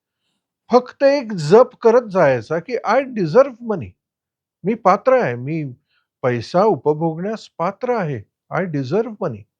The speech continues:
म्हणत, म्हणत जायचं. कधी-कधी म्हणजे ज्या वेळेस तुम्हाला आठवेल, ज्या वेळेस सुचेल, त्यावेळेस just say it in your mind, "I deserve money." Make it your self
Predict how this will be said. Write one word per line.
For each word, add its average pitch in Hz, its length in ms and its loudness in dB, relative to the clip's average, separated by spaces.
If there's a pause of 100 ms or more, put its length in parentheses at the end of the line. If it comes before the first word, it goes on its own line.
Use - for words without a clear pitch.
(720)
म्हणत, 254 360 -2
म्हणत 247 300 2
जायचं. 147 320 -4 (420)
कधी-कधी 240 460 -4 (100)
म्हणजे 233 220 0
ज्या 220 260 4
वेळेस 269 320 -2
तुम्हाला 254 280 2 (360)
आठवेल, 202 440 6 (380)
ज्या 180 180 6
वेळेस 240 200 6
सुचेल, 190 540 -2
त्यावेळेस 262 360 -6
just 240 600 -8
say 311 160 -2
it 294 140 -8
in 254 100 4
your 226 200 4
mind, 147 200 0 (260)
"I 220 160 -2
deserve 233 420 -4
money." 139 300 -8 (1200)
Make 240 440 2
it 156 260 -6
your 131 260 0
self 165 480 -4